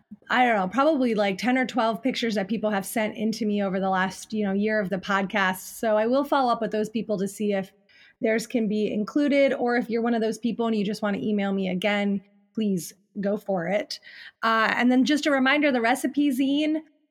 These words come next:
send in your family recipes, uh, or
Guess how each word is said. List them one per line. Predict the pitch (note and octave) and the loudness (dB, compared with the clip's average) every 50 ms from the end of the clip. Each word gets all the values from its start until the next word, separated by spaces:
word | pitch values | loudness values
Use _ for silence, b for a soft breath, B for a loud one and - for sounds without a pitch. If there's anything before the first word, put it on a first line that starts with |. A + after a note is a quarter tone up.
| _ _ _ | _ _ _
send | - - B3 A#3 B3+ | -6 -2 0 2 4
in | C#4 C#4 C4+ | 4 4 2
your | B3+ B3+ B3 | 2 0 0
family | - A3+ A3+ A3+ A#3 A3 G3+ | -2 0 0 0 0 2 2
recipes, | G3+ A#3 D4+ D4+ - C#4+ B3+ D4+ D#4 D4+ D4 D4 C#4+ C#4+ C#4 C4+ A#3 - - - - | 2 2 2 2 0 0 2 2 2 4 4 4 4 2 2 0 -2 -4 -8 -4 -2
uh, | G#3+ G#3 G3+ G3+ G3 G3 - - | 0 0 2 2 2 0 0 0
or | A3+ A3 A3 G#3+ G#3 G3+ - - | 0 2 2 2 2 0 -2 -4